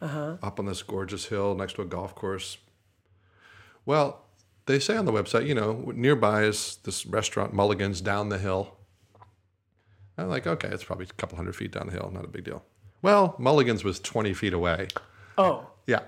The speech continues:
Speaker 1: So you heard Mulligan.
Speaker 2: So on Friday night, we got a bit of band music, dance music, you know, while we're doing some meditation stuff.
Speaker 1: Great.
Speaker 2: Start up on Saturday,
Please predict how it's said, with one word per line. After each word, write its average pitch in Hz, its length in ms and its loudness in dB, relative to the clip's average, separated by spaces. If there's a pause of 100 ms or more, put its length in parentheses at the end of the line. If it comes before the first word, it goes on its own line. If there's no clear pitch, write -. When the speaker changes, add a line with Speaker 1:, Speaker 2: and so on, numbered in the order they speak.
Speaker 1:
So - 180 2
you 170 360 2
heard 151 280 2
Mulligan. 131 540 0
Speaker 2:
So 170 720 6
on 131 360 2
Friday 143 540 4
night, 92 380 0 (400)
we 107 340 -6
got 98 200 0
a 95 40 0
bit 92 220 -2
of 90 420 -6 (400)
band 92 480 -2
music, 90 540 -4 (440)
dance 92 300 -2
music, 90 300 -2 (220)
you 110 100 -8
know, 90 240 -8
while 101 180 -8
we're 90 120 -6
doing 90 200 -6
some 98 160 -8
meditation 92 460 -4
stuff. 113 320 -6 (120)
Speaker 1:
Great. 139 260 -4 (540)
Speaker 2:
Start 131 280 -4
up 120 160 2
on 95 140 -2
Saturday, 131 800 2